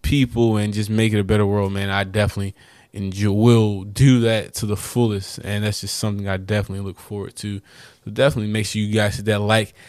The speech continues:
and subscribe button on YouTube, and go follow me on Instagram at Swisher E N T. Episodes drop every day at five A M. Every day at five A M, you can get Swisher Podcast, man. I hope you guys enjoy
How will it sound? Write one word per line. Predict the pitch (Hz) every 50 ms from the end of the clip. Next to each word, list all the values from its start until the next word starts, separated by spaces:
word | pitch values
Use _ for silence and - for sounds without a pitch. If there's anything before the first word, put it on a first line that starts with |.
| - - - _ _ _ _
and | 143 185 196 196 170
subscribe | 151 135 - - 147 143 139 131 123 117
button | 120 120 117 117
on | - 139 160 165
YouTube, | 151 139 131 117 - - 117 117 113 107
and | 87 127 135 135 135 127 113 113 110
go | 117 117 117 113 110
follow | - - 110 107 107 104
me | 107 107
on | 98 113 117 110
Instagram | 98 - 107 95 - 104 101 104 - -
at | 135 139 139 -
Swisher | - - - - 131 127 117 - - 110 - - -
E | 131 135 135 127 117
N | 110
T. | - - - - 175 180 175 151 113 - - - - - - - - -
Episodes | - 165 175 - 143 127 - 139 131 131 123 113 -
drop | 120 123 120 110 - -
every | - 131 135 123 110 107 98
day | 92 - - 120 117 113 107 95 -
at | 95 120 117 98
five | - - - - 110 107 110 110 110 107 101 95
A | - 90 107 110 110 101 - - _ -
M. | 135 147 151 143 120 107 98 98 - _ - - - - - _
Every | - 135 120 110
day | 110 107 104
at | 101 -
five | - 110 104 101 101
A | 101
M, | 101 101 101
you | 104 104
can | 107 104
get | 98 101 95
Swisher | - - 98 101 95
Podcast, | - 104 98 98 95 - - 98 98 -
man. | 104 101 104
I | 101
hope | 110 110 - 110
you | 104
guys | 101 110 104 104 101 -
enjoy | 104 98 101 98 - 113 110 110 107 104